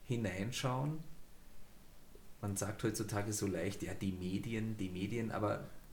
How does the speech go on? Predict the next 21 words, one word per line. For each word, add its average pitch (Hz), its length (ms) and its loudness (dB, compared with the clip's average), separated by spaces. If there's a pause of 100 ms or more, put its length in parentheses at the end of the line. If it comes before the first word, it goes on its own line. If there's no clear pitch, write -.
(260)
die 113 80 4
Medien 117 340 6
sind 110 200 4
schon 107 200 4
mehr 110 260 4
als - 360 0
dieser 101 540 2 (160)
eine 101 320 4
Ausspruch 117 500 4
am 98 140 4
Stammtisch. 101 640 2 (800)
Und 120 120 2
da 131 80 8
werden 139 120 8
wir 147 60 10
ein 139 60 8
bisschen 143 220 8
reinschauen 131 560 6
hinter 135 240 8
die 123 140 0
Kulissen. 117 720 6